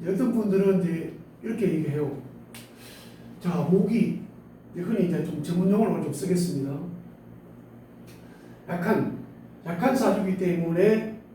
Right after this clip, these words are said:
또 일간이 금이기 때문에, 아, 참, 목이기 때문에 수가 좋은 겁니다. 그지? 수가 좋은데 실제로 수운에 그렇게 뜨지를 못합니다. 어,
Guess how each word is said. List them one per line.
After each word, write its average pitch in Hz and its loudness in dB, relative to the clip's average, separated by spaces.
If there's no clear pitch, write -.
또 175 0
일간이 208 2
금이기 233 4
때문에, 160 -2
아, - -8
참, 151 -6
목이기 214 4
때문에 175 -2
수가 233 -2
좋은 - 2
겁니다. - 0
그지? 135 -8
수가 226 0
좋은데 156 0
실제로 - 4
수운에 262 6
그렇게 - -2
뜨지를 254 0
못합니다. 156 0
어, 135 -8